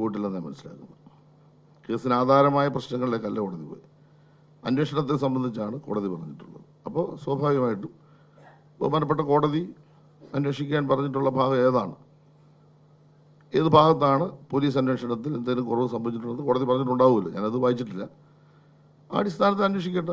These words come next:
അന്വേഷിച്ച് വീണ്ടും റിപ്പോർട്ട് കൊടുക്കുമ്പോൾ വിഷയത്തിൻ്റെ ഫൈൻഡിങ്സിലേക്ക് പോകും, പോകാത്തടത്തോളം കാലം ധാർമ്മികതയെ സംബന്ധിച്ചുള്ള വിഷയം ഇപ്പോൾ ഇല്ല. അന്ന്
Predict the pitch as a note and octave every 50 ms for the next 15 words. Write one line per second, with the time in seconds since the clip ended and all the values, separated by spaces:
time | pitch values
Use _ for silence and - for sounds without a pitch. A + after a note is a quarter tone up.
0 | F3+ E3+ D#3 D#3+ D3 - D#3+ D#3+ D#3+ D3+ D#3 D3 D3 D3+ C#3 C3 C#3 D3+ C#3+ C#3+
1 | C#3+ C#3 C3+ C3 C3+ C3+ C3+ D#3+ F#3 E3 - - _ _ _ - B2+ C3 - -
2 | E3+ F3 D#3+ F#3 F#3 F3+ F#3+ E3 F3+ E3+ E3+ E3 D#3+ E3 D#3 C#3+ D#3 E3+ E3+ D#3+
3 | D#3+ D3+ D#3 D#3+ D#3+ D#3 D3+ A#2+ - D3 C#3 D3 D3 D3+ D3 D3 D3 C3+ D3+ D3+
4 | D3+ C3+ C3+ B2+ C3 D#3+ - - - - - _ _ _ _ _ - - B2 C3
5 | C#3+ D3 D#3 D#3+ D#3+ D#3+ D#3+ C3+ D3+ C#3+ C#3+ C#3 C3 C3 B2 C3 B2+ C3 B2+ A#2
6 | - A#2+ G2+ F2+ G2+ F2 - D2 - _ - - - - - - - - _ _
7 | _ _ _ _ _ _ - - - C3+ E3+ G3